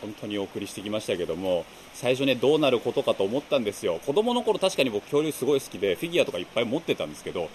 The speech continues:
ぱりそっからね、まあ、もう三十六になって、恐竜と触れ合うことなんかなかったわけですね。どんだけ自分がそこのテンション、ドキドキ持っていけるかなと思ったんですけど、勝山市にやられましたね。博物館もすごかったし、まさか自分が化石の発掘体験すると思わなかったし、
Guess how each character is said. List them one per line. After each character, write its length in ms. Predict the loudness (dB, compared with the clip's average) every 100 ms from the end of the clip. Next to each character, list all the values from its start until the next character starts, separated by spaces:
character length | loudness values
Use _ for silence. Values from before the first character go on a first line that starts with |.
| -12 -6 2
ぱ 80 |
り 40 | 2
そ 120 | 2
っ 60 | 2
か 120 | 2
ら 100 | 2
ね、 340 | 4 4 2
ま 60 | 0
あ、 20 |
も 80 | -2
う 40 | 0
三 160 | -2
十 100 | 0
六 100 | 0 0
に 80 |
な 80 | -2
っ 20 |
て、 380 | -2 0 0 0 -6 -2
恐 200 | 2 2
竜 120 | 2
と 60 | 0
触 120 | 0
れ 100 | 0
合 60 |
う 40 | 0
こ 80 | 0
と 40 |
な 60 | -2
ん 20 |
か 80 | -2
な 140 | -2
か 80 | 0
っ 20 |
た 120 | 0
わ 60 | -4
け 60 |
で 60 | -6
す 100 | -8
ね。 180 | -6 -6 -10 -2 4
ど 120 | 4
ん 60 |
だ 100 | 4
け 60 | 0
自 160 | 0 -2
分 100 | 0
が 120 | 0
そ 80 | 0
こ 100 | 0
の 340 | 2 0 -4 -4
テ 100 | 0
ン 60 | 4
シ 100 | 4
ョ 60 |
ン、 340 | 4 0 -4 2
ド 100 | 2
キ 120 | 4 2
ド 80 |
キ 140 | 2 -2
持 140 | -4
っ 20 |
て 120 | -2 -2
い 40 |
け 40 |
る 80 | -2
か 40 | -2
な 120 | -2
と 80 | -2
思 100 | -4
っ 40 |
た 120 | -6
ん 60 | -8
で 40 |
す 60 | -6
け 80 | 0
ど、 240 | 0 0 -6 -20 -20 -16
勝 220 | -8 -8 2
山 240 | 4 4 2
市 100 | 0
に 60 |
や 160 | 2 6
ら 100 | 8
れ 120 | 8
ま 100 | 4
し 60 | 2
た 100 | 0
ね。 180 | -2 -8 -18 -20 -20 -20 -20 -20 -14
博 400 | -4 -2 0 0
物 220 | -2 2
館 100 | 2
も 120 | 2 2
す 100 | 2
ご 120 | 4
か 60 |
っ 60 | 4
た 80 | 0
し、 180 | -2 0
ま 160 | 2
さ 100 | 2
か 80 | 0
自 120 | 0
分 120 | -2 -4
が 60 |
化 120 | -6
石 180 | -4 0
の 80 | 0
発 200 | 0 -4
掘 160 | 2 8
体 120 | 8
験 80 | 8
す 60 | 2
る 40 |
と 80 | 2
思 100 | 6
わ 80 | 6
な 60 | 6
か 80 |
っ 40 | 2
た 80 | -2
し、 220 | -6